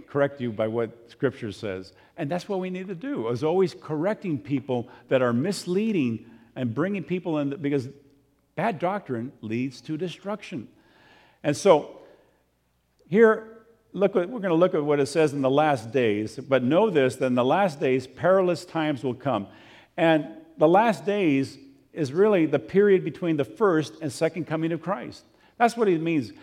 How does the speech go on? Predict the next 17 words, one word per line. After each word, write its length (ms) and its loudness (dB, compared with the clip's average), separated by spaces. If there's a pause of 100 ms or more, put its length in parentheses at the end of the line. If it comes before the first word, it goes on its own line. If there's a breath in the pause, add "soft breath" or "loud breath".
(140 loud breath)
And 120 0
this 140 6
is 80 -8
what 160 2
we're 120 4
living 340 2
through 260 2
is 380 0
a 60 0
dispensation 960 -2
right 220 0
now, 280 -4
even 240 -2
in 80 -2
our 120 0
Christian 380 -8
life. 320 -2